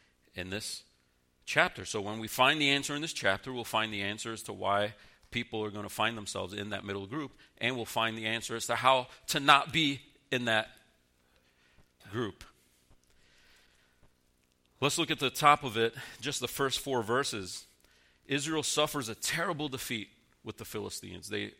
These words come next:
presume they're gonna win. They assume they're gonna win. They win. They, they lose terribly. And then they wrongly conclude why they lost, and they double down,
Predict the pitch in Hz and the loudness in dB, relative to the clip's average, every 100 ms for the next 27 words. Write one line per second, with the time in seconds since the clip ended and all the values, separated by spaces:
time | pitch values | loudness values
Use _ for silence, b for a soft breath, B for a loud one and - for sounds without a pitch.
0 | _ - 123 156 262 165 120 107 110 117 | _ -10 -6 -4 -2 -2 -2 -4 -6 -4
1 | 101 92 214 254 160 123 110 107 104 107 | -4 -2 -2 -2 -2 -2 -4 -4 -4 -6
2 | 110 _ _ - 110 107 113 110 110 113 | -10 _ _ -2 -2 -2 -4 -6 -6 -4
3 | 110 - 107 107 123 110 92 - 98 104 | -4 -2 -4 -4 -6 -6 -8 -6 -6 -6
4 | 95 90 87 B B B B B B - | -8 -12 -14 B B B B B B 0
5 | 123 139 135 131 120 135 175 190 170 - | 2 4 4 2 4 4 4 2 -2 -4
6 | 143 - 147 170 135 110 117 - _ _ | -6 -6 -4 -2 -2 -4 -10 -18 _ _
7 | - - 113 131 139 117 107 131 147 131 | -20 -2 4 6 6 2 4 4 6 4
8 | - - 117 117 120 104 143 156 147 123 | 0 -4 -2 0 -2 2 2 2 0 4
9 | 156 175 107 120 | 6 6 2 -4